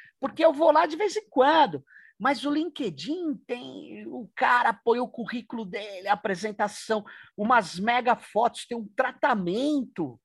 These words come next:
que você faz enquanto profissional. Cara, é de fato uma, por isso que eu te falei de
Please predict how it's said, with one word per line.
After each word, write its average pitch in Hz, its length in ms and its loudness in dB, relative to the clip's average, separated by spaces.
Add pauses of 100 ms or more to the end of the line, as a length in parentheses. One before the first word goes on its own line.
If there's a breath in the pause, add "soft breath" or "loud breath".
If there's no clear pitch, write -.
(440)
que - 80 -12
você 202 300 -4
faz 185 480 0
enquanto 175 320 -10
profissional. 170 1120 0 (760 soft breath)
Cara, 220 800 -2 (280)
é 240 380 4 (340)
de 294 140 -8
fato 220 760 0 (640)
uma, 226 580 0 (600 soft breath)
por 269 100 -12
isso 269 120 -8
que 277 80 -8
eu - 40 -14
te - 80 -20
falei 220 220 -4
de 196 120 -14